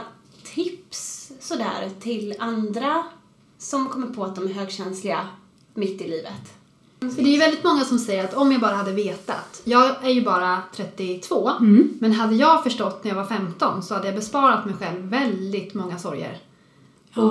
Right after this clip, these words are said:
Speaker 2: väldigt mycket problem. Då tänker jag att
Speaker 3: Ja.
Speaker 2: om jag hade kommit på det här när jag var sjuttio, jag vet inte ens om jag hade levt tills jag var sjuttio. Ärligt talat, så
Speaker 3: Mm.
Speaker 2: många väggar jag har sprungit in i och så
Speaker 3: Ja.
Speaker 2: många depressioner jag har
Speaker 3: Ja,
Speaker 2: haft.
Speaker 3: ja.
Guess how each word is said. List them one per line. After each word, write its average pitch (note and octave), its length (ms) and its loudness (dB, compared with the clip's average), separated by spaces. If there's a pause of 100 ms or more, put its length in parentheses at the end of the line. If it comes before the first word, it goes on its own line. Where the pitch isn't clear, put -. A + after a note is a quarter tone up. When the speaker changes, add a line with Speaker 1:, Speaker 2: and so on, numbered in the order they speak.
Speaker 2:
väldigt G#3+ 540 2
mycket F#3 640 -4 (1300)
problem. - 340 -2 (920)
Då A#3 80 -4
tänker A3+ 380 0
jag G3 80 4
att G#3 320 2
Speaker 3:
Ja. A3 60 -4
Speaker 2:
om G#3+ 100 0
jag G#3 180 2
hade A3 360 -4
kommit A3 320 0
på G#3 100 -2
det F#3+ 60 -2
här G3+ 340 0
när F#3+ 80 -4
jag F3+ 60 -6
var F#3+ 80 -4
sjuttio, D4 420 -6
jag E3 80 -6
vet G#3+ 140 -6
inte G#3+ 140 0
ens F#3 140 -10
om F#3 60 -12
jag F3+ 60 -12
hade F#3+ 220 -6
levt C#4+ 360 -4
tills G#3+ 160 -4
jag F#3+ 80 -4
var E3+ 120 -4
sjuttio. - 340 -12 (720)
Ärligt G3 240 -2
talat, - 340 -4
så - 160 -2
Speaker 3:
Mm. G#3+ 120 8
Speaker 2:
många G#3 140 2
väggar G3 300 -2
jag F#3 100 -2
har F#3 100 -6
sprungit F#3+ 320 -6
in F3 160 -8
i D#3+ 60 -10 (460)
och G#3 120 -6
så G#3+ 100 -2
Speaker 3:
Ja. G#3 60 2
Speaker 2:
många G3+ 160 2
depressioner F3+ 480 -8
jag F3+ 60 -8
har F#3 140 -6
Speaker 3:
Ja, G#3+ 100 -2
Speaker 2:
haft. F#3+ 260 -4 (140)
Speaker 3:
ja. G2 240 -6